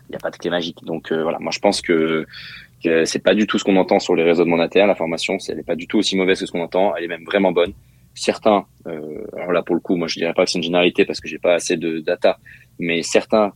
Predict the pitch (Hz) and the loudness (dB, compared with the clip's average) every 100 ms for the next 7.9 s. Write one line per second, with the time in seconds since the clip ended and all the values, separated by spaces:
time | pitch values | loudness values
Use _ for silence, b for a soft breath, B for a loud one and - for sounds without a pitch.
0 | _ 87 - 92 87 92 104 98 - - | _ -6 -4 0 2 4 2 2 -4 -12
1 | _ _ _ _ _ 95 95 90 87 85 | _ _ _ _ _ 0 2 0 0 -2
2 | 82 80 90 92 92 92 107 95 92 92 | -4 -6 -4 -2 -2 0 0 -2 -2 -6
3 | 92 104 82 92 85 82 90 92 - 101 | -4 -4 -4 -4 -4 -4 -2 -2 -2 -4
4 | - - 85 80 80 101 98 98 95 b | -6 -12 -12 -10 -2 0 2 2 0 b
5 | b - 92 87 85 82 78 80 120 - | b -8 -2 0 0 -2 -2 -2 -2 -4
6 | - 104 95 98 92 85 82 82 - 127 | -2 2 4 6 4 2 0 -2 -4 -6
7 | 82 80 _ - _ - - 90 | -8 -12 _ -20 _ -20 -12 -12